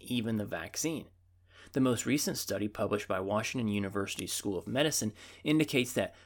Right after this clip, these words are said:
those with natural immunity are immune for life. This on the heels of a study from Israel that demonstrates that immunity people enjoy after recovering from covid nineteen is better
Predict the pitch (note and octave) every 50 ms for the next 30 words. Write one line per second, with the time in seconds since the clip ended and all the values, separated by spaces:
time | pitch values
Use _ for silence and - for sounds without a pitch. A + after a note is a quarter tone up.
0 | - - - C3+ D#3+ F#3 F#3 E3+ C3+ G#2+ G#2+ A2 A2+ A#2 - C3+ B2+ A#2 G#2+ A2+
1 | B2 C#3 D3+ D3+ D3+ D#3 - - A#2+ A2+ G#2+ G#2 G2+ G#2+ G#2 A2 A#2+ B2+ A#2+ A2+
2 | - G2 - - - B2 - - - - - - - _ _ - - - - G3
3 | A3 G3+ - - - C3+ C3+ B2 A#2 B2 B2+ B2+ B2+ B2 A#2+ A2 A2 - - -
4 | A#2 G#2 G2 G2+ - A2+ A2 C#3 F#3 G3+ F3 E3 E3+ E3+ E3 D#3+ D#3 - - -
5 | - - - - E3+ C#3 A#2 B2 B2 B2+ B2+ A#2+ - - B2 A2+ A2+ - - A2+
6 | A2 G#2+ A2 A#2+ C3+ D#3 E3 E3 D#3+ D3+ - C#3+ D3 D3 D3 - - C3 A2+ A#2
7 | A#2 A2 A2+ A2 G#2+ A#2 C3+ C3 C3 C3+ A2+ A2+ - - A2 G2+ G2+ - - F#3+
8 | F#3 F#3+ F#3 F3 - D#3 C3+ - C3+ A#2+ A#2 A2+ G#2+ G2 F#2 - - G#2+ G2+ G#2+
9 | G#2+ G#2+ - - - A#2 A2+ A2+ A#2 A2+